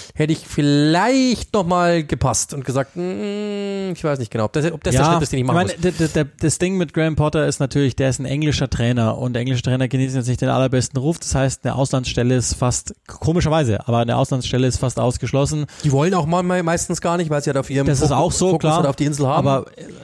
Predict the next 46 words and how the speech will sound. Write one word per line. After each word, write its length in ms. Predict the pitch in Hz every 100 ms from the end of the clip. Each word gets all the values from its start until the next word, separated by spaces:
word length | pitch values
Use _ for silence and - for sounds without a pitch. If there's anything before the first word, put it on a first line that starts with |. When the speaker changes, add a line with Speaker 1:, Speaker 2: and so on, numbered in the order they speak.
| - -
Speaker 2:
also 140 | 131
gut, 160 | 151 151
das 100 | 131
glaube 180 | 139 131
ich 20 |
jetzt 160 | 127 -
bei 80 |
ihm 140 | 135 139
eher 200 | 139 135
nicht 200 | 160 170
der 80 | 156
Fall, 240 | 156 156
aber, 360 | 135 131 123 - - 165
ähm, 340 | 127 123 123
also 180 | 120 117
wie 120 | 117
wir 100 | 117
wissen, 300 | 139 156 156 -
nicht 160 | 143 151
der 80 |
Fall, 240 | 139 147 147
aber, 300 | 131 123 120 - - - - _
äh, 340 | - 127 120 - - _ _ _
ich 140 | - -
kann 120 | 143
mir 100 | 139
schwer 200 | - 147
vorstellen, 420 | 156 156 143 120
komischer, 360 | 127 160 143 143
äh, 180 | 180 151
aus 200 | 147 143
irgendwelchen 240 | 196 190 156
Gründen 360 | 170 143 117
kann 120 | - 135
ich 60 |
mir 60 | 135
schwer 180 | - 139
vorstellen, 320 | 160 - 151
dass 160 | 131
irgendwann 460 | 143 143 135 131 131
ein 60 | 123
Spanier 360 | 135 143 131
auf 140 | 113 -
den 160 | 107
zugeht 400 | - 127 120 98
und, 400 | - 123 113 104